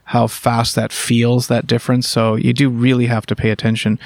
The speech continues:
But I got to thinking, okay, so every time we get dinged with one of these tickets, it's about ninety-eight dollars or something like that, which is, you know, a bit of a kick in the pants. It's like,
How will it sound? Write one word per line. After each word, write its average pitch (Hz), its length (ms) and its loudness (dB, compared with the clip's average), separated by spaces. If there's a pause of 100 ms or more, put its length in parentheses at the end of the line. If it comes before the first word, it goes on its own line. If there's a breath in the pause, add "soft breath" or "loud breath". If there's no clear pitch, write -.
(320 loud breath)
But - 80 -2
I 165 60 2
got - 160 0
to 214 80 0
thinking, 135 360 0
okay, 120 460 0
so 135 240 2
every 190 180 4
time 196 220 2
we 180 80 2
get 117 320 -2
dinged 120 360 2
with 110 260 -2
one 113 100 2
of 107 80 0
these 107 160 -2
tickets, - 320 -4
it's - 140 -8
about 110 340 0 (640 loud breath)
ninety-eight 127 800 2
dollars 113 500 0
or 110 60 -2
something 107 340 -2
like 110 200 -4
that, - 300 -2
which 170 220 -2
is, 202 220 0
you - 100 -2
know, 165 200 2
a 175 40 2
bit 160 160 2
of 147 80 0
a 127 60 0
kick - 280 -4
in 113 100 2
the 110 60 0
pants. 113 540 -2
It's - 140 -6
like, 120 200 0